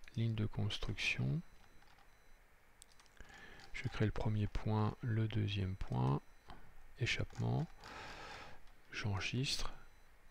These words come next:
et ensuite je repasse sur mon assemblage goulotte assemblée. Voilà.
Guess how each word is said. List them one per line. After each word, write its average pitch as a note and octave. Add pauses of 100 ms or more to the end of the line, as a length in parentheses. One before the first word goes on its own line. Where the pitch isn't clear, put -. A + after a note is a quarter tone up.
(1500)
et A#2
ensuite B2
je -
repasse A#2
sur -
mon G#2+
assemblage A#2 (440)
goulotte A#2
assemblée. G2+ (720)
Voilà. F#2+